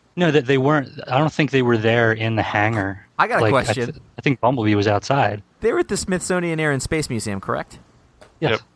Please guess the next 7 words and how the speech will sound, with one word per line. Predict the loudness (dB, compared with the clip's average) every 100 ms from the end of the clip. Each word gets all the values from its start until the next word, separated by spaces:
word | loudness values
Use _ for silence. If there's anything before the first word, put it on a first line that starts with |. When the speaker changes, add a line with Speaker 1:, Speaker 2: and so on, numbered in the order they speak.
| _
Speaker 2:
That | -14 -10
is | -8 -2
located | -2 -2 -6 -6 -6 -6
in | -6 -6 -8 -10
Washington, | -2 -2 0 -6 -6
D | -6 -4
C? | -4